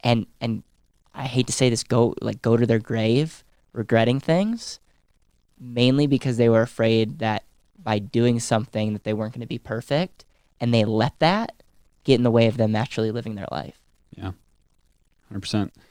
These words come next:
Speaker 2: So Teddy Roosevelt said, "The best thing you can do is the right thing.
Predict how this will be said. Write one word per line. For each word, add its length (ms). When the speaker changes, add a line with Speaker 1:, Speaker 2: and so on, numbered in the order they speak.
Speaker 2:
So 420
Teddy 200
Roosevelt 440
said, 220
"The 60
best 320
thing 180
you 100
can 160
do 180
is 120
the 120
right 200
thing. 380